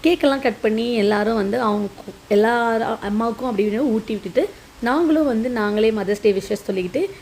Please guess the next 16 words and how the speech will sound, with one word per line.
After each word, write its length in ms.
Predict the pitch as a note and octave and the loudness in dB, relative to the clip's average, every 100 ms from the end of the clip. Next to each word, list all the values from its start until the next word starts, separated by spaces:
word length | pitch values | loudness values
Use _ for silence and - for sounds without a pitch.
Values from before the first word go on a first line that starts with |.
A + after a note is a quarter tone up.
| - - | -14 -4
கேக்கெல்லாம் 380 | C4+ C4 A3+ G#3 | -2 2 2 4
ஜாலியா 300 | G3 G3 G#3 | 2 2 0
சாப்பிட்டுட்டு, 320 | G3 E3+ F3 C#4+ | -2 -4 -4 -2
அடுத்து 340 | A3 G3 G3+ | 0 0 -2
பார்த்தீங்கன்னா, 320 | F3+ F3 F#3 | -6 -6 -2
இந்த 260 | D4+ A#3 G3 | 0 0 0
மாலை 360 | F#3 F#3+ A3 G3 | 0 0 2 2
கேமுக்கு 260 | F#3 F3+ | 0 -2
தாங்க 180 | F3 F#3+ | -4 -4
போயிட்டோம். 360 | F#3+ E3 E4 C4+ | -2 -2 0 0
இது 160 | A3 | -2
வந்து 200 | B3 A#3 | -2 -2
நாங்க 200 | B3 A3 | -2 0
YouTube-லேருந்து 480 | G#3 G#3 A3 G3 F#3+ | 0 0 -2 -2 0
தான் 160 | G#3 F#3+ | 0 -2
எடுத்திருந்தோம். 460 | E3+ F#3 F3 B3+ | -2 -4 -2 -2